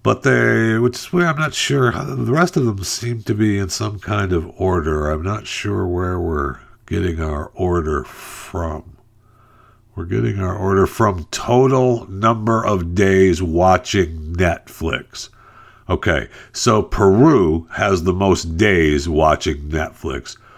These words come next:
with eighty. Okay, eighty days watching Netflix in that time frame. So that's where they're getting, now the records come in. So the, okay, so, uh, wow, Mexico, Argentina, Chile, Chile,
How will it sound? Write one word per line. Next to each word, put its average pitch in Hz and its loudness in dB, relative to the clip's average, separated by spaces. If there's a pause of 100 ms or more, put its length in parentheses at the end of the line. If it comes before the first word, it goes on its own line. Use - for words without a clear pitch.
(160)
with 78 0 (360)
eighty. 71 -4 (680)
Okay, 82 0
eighty 82 2
days 71 2
watching 73 -2
Netflix 76 -4
in 73 -6
that 73 -8
time 76 -8
frame. 78 -8 (440)
So 101 2
that's 107 4
where 117 6
they're 90 4
getting, 87 2
now 95 4
the 87 2
records 82 0
come 76 -2
in. 69 -4
So 80 0
the, 90 0
okay, 85 -2
so, 92 0
uh, 76 -2 (320)
wow, 76 2
Mexico, 92 0 (340)
Argentina, 92 0 (340)
Chile, 87 2
Chile, 127 -2